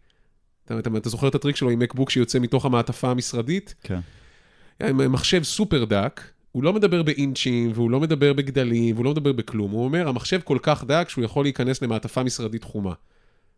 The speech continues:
Speaker 1: ואז השמוק הזה, <laughs> בסוף באמת מגיע ל-, כשהוא חושף את המוצר, מגיע עם מעטפה משרדית, פותח את הדבק ומוציא את המכשיר. יש שם משהו שלא צריך להבין כלום כדי להבין אותו.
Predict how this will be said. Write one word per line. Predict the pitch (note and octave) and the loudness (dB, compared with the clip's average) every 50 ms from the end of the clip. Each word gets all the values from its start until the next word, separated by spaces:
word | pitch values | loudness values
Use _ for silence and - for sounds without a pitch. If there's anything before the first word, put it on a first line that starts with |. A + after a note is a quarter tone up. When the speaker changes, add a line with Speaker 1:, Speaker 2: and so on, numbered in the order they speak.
| _ _ _ - - | _ _ _ -20 -10
Speaker 1:
ואז | F#2+ G2+ A2 D3+ F3+ D#3+ | -2 0 2 2 2 2
השמוק | C#3+ - - - D3 F3+ G#3+ - - | 0 -2 -2 0 0 0 0 4 6
הזה, | A#3 F#3 - - F#3 E3+ - G3 F#3 - - - | 6 6 6 6 4 4 6 6 4 4 2 -16
<laughs> | - - - - - | -20 -20 -20 -10 -4
בסוף | A#2+ A2+ - - F#3+ F#3 | -2 -2 0 2 2 2
באמת | E3+ D3+ D3 D3+ D#3+ D#3+ - - - - - | 2 2 2 2 0 -2 -4 -12 -14 -6 0
מגיע | C#3 C#3+ B2+ C3 C3+ D#3 F3 F3 | 2 2 2 4 6 6 6 8
ל-, | E3 D#3 D3 C3+ C3 C3 B2 B2 G2+ A2+ - - | 8 6 6 4 4 2 0 -2 -4 -6 -10 -8
כשהוא | - - B2 - | -6 -4 -4 -2
חושף | - B2 - - D#3+ - | -2 -2 0 0 0 2
את | - | 2
המוצר, | G3 G3 G3+ - E4 F4 | 0 0 0 0 0 0
מגיע | C#4+ G#3 F3+ F3+ G3+ G3+ | 2 0 2 4 4 4
עם | G3+ | 4
מעטפה | G3 F#3 F3+ - D#3+ - - F3+ F3+ | 4 2 2 2 0 2 2 2 2
משרדית, | F3 - - D3 B2+ B2 B2+ C3 C3 C#3 - - - _ _ _ _ _ _ - | 2 0 -2 -2 -2 0 2 2 2 0 -2 -6 -20 _ _ _ _ _ _ -6
פותח | - D3 C#3+ - F3+ F#3 - F3 | -4 0 4 6 6 6 6 4
את | D#3 - | 0 0
הדבק | C3 B2 B2 B2 B2+ B2 | 2 2 2 2 0 0
ומוציא | B2 B2+ B2 B2+ A#2+ - - C#3 C3 | 0 0 0 0 0 0 0 0 0
את | - | 0
המכשיר. | C3 A#2 G#2+ - - - C#3+ A#2+ | -2 -4 -4 -4 -4 -4 -2 -2
יש | A2 - | -2 -2
שם | - A#2 | -2 -2
משהו | A#2 B2+ D#3+ G3 F#3+ - - F#3 F3+ F3+ E3+ - _ - - - _ _ - | 0 0 0 0 0 0 0 2 2 2 0 -2 _ -20 -20 -20 _ _ -12
שלא | - A#2+ C3 | -4 0 0
צריך | D3 - F3 D3+ | 0 0 2 2
להבין | D#3 C3+ A#2+ B2 D3 D3+ | 2 2 2 0 -2 -2
כלום | - - C#3 C#3 C#3 | -2 0 0 0 2
כדי | C3+ C#3+ B2 A2+ | 2 0 0 0
להבין | A2 A2 G2+ A2 C#3 C#3+ | 0 0 0 -2 -2 -4
אותו. | A#2 - - | -4 -6 -10